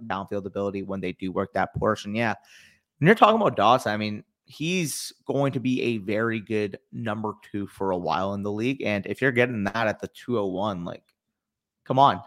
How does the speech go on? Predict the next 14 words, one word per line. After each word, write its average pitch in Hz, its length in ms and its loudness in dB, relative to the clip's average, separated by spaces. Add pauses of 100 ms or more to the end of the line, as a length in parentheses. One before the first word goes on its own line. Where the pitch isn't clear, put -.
(120)
go, 127 220 2
go, 123 160 -2
go 120 160 0
get 120 160 -2
that 107 180 2
value. 110 300 6
He 139 360 0
is 160 120 4
my 156 140 6
six, 139 400 2
but 98 180 0
realistically, 131 640 2
I 131 80 4
mean, 117 240 -4